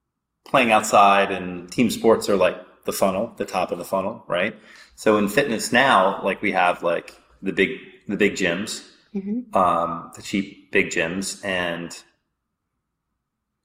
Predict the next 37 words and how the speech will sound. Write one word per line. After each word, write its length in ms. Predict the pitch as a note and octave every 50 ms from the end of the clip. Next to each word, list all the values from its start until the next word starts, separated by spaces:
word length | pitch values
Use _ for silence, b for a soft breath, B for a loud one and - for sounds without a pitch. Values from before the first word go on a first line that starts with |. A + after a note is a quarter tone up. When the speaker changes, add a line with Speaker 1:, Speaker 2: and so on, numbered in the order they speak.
| _ _ _ _ -
Speaker 1:
you 100 | G#2+ G2
know, 60 | F#2
you 180 | F#2 F#2 F2 F2
can 120 | - G2
see 180 | G2 - - G#2+
why 300 | F#2 F#2+ F2+ F2+ F2+ F#2 F2+
when 140 | F#2 F2
people 260 | E2+ - - - F#2 F2
go 240 | E2+ F#2 F#2 G2+
in, 360 | A#2 C3+ C3 A2+ G2+ G2+ G2+ - - - - _ _ _ _ _ _ _ _ _ _ _ _ _ _ _ _ _ _ _
it's 680 | - G2 F#2+ - - - - - - - - - _ _ _ _
very 560 | - G2 F#2+ F2+ F2+ F2+ F2+ F2 F2 F2 F2 - - -
daunting 460 | F#2 F2 F2 F2 E2+ - - - - - _ _ _ -
'cause 120 | - -
they 100 | F#2 E2+
have 160 | E2 F2 E2
all 160 | F2 F2 F2
this, 320 | F2 F#2 F2 - - - - - - _ _ _ _ _ _ _ -
like, 180 | F#2 F2 - -
it 80 | F#2
looks 180 | F#2 F#2 F2+ -
like 140 | F#2 F2+ -
torture 380 | - - - F2+ - - F#2
racks 420 | F2+ F2 F2 E2+ D#2+ - - - -
in 100 | G2 F2+
there. 640 | F2 F2+ F2 F2+ G2+ G#2+ G#2+ G2 E2+ E2+ E2 E2 - _ _ _ _ _ _ _ _ _ _
It 120 | _ _ -
takes 220 | - G#2 G2 -
a 60 | -
lot 320 | F2+ E2+ E2 D#2+ E2 E2 E2
to 140 | - - -
actually 320 | E2 E2 - - F2+ F2+ F2
have 200 | - F2+ F2 -
to 100 | - F2+
learn, 640 | E2+ D#2+ E2 F2 E2+ E2+ E2+ F2 F#2 G#2+ A#2+ A#2 - -
and 80 | G2 G2+
it's, 360 | G#2 G2 - - - - -